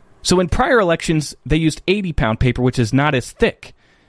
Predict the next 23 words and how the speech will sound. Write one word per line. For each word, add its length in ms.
And 120
they 120
also 240
used 360
smaller 500
ballots. 600
Uh, 300
apparently 500
in 100
the, 240
in 120
the 80
twenty 280
twenty-two 440
general 360
election, 500
they 280
had 280
to 80
use 540
a 100
longer 500
ballot. 420